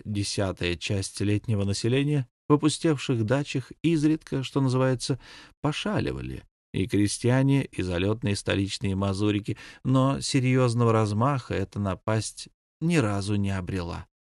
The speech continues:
Урядник Ерофеич, что о нём не думай, службу знал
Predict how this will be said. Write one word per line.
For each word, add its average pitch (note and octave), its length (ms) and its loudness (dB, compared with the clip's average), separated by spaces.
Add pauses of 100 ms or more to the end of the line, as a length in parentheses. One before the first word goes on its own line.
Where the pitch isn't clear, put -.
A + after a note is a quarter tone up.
(480)
Урядник F3+ 480 2
Ерофеич, F3+ 600 0 (140)
что F2+ 280 -2
о F2+ 80 0
нём G2+ 320 0
не A2 220 6
думай, G#2+ 420 0
службу A#2 500 0
знал A2 440 2